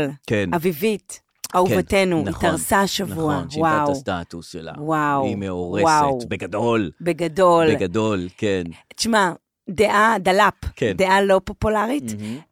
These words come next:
Speaker 2: איך אני שמחה, כאילו, לא, כולם שמחים בשבילה, אבל אני מאוד אוהבת את אביבית.
Speaker 1: כן.
Speaker 2: תמיד אהבתי.
Speaker 1: כן, היא די מצחיקה, היא בסדר.
Speaker 2: אני גם זוכרת שפעם אני
Speaker 1: כן.
Speaker 2: ואתה עבדנו ביחד איתה.
Speaker 1: נכון,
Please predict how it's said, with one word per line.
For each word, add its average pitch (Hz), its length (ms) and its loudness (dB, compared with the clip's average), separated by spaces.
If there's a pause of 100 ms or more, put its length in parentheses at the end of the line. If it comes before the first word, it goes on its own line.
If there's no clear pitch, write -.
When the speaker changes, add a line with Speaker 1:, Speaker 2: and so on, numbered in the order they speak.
Speaker 2:
איך 240 140 2
אני 277 140 2
שמחה, 196 640 0
כאילו, 202 240 -2
לא, 214 160 6
כולם 175 240 2
שמחים 226 320 -2
בשבילה, 151 280 -2
אבל 170 140 0
אני 226 140 2
מאוד 220 240 4
אוהבת 190 180 0
את 151 100 -8
אביבית. 131 360 -10
Speaker 1:
כן. 101 300 -2
Speaker 2:
תמיד 208 260 0
אהבתי. 143 220 2
Speaker 1:
כן, 262 140 0
היא 180 60 -4
די 160 60 -4
מצחיקה, 151 580 0
היא 101 220 -2
בסדר. 110 560 -4
Speaker 2:
אני 202 120 -2
גם 214 180 0
זוכרת 254 320 -4
שפעם 247 600 0
אני 247 160 2
Speaker 1:
כן. 262 80 0
Speaker 2:
ואתה 285 240 2
עבדנו 208 300 -2
ביחד 180 320 -4
איתה. 151 180 -6
Speaker 1:
נכון, 110 180 -8